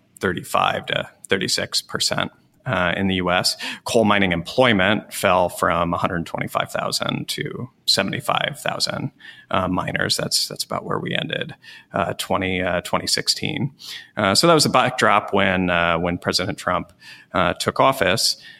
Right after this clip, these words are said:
Uh, we've got full year numbers out now, and it looks like production did rise a bit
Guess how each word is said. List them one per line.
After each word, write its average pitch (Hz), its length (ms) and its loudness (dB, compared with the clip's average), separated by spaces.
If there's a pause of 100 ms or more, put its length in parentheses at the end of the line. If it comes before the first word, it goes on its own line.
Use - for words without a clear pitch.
(140)
Uh, - 240 2
we've 113 180 2
got 127 340 4
full 127 160 6
year 113 160 6
numbers 101 400 4
out 95 300 4
now, 95 460 4
and 95 880 2
it 110 180 0
looks 139 300 2
like 117 460 4
production 117 560 2
did 127 260 0
rise 107 420 4
a - 60 -10
bit - 220 -4